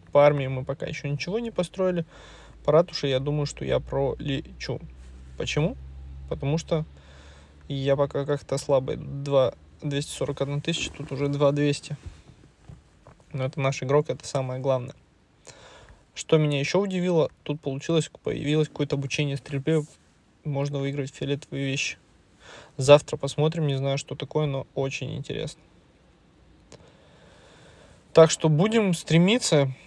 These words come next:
Из покупок я не сильно много купил. Что я прикупил? У Гленна я только купил за девяносто девять рублей ускорение тренировок. Надо будет сейчас ещё прикупиться. А так пока жду, жду, пока что-нибудь интересное появится.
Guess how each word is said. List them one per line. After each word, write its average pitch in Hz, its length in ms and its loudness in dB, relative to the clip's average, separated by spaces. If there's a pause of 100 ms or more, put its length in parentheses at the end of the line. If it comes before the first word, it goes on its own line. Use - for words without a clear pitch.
(140)
Из 151 140 -2
покупок 175 460 0
я 180 80 2
не 190 100 0
сильно 262 260 -2
много 214 320 -2
купил. 165 540 0
Что - 220 -2
я 143 120 4
прикупил? - 720 -8
У 151 100 -2
Гленна 165 300 2
я 139 80 4
только 135 580 -2
купил 147 400 -4 (360)
за 135 180 -6
девяносто 143 400 -4
девять 135 280 -4
рублей 143 260 -2
ускорение 143 420 -2
тренировок. 160 460 -2
Надо 135 180 -4
будет 139 220 -8
сейчас 147 180 -10
ещё - 220 -6
прикупиться. - 600 -10 (1160)
А 123 80 -6
так 135 160 2
пока 131 420 2 (320)
жду, 131 360 -2 (280)
жду, 127 320 -6 (140)
пока 139 340 -4
что-нибудь 135 480 -6
интересное - 500 -8
появится. - 520 -8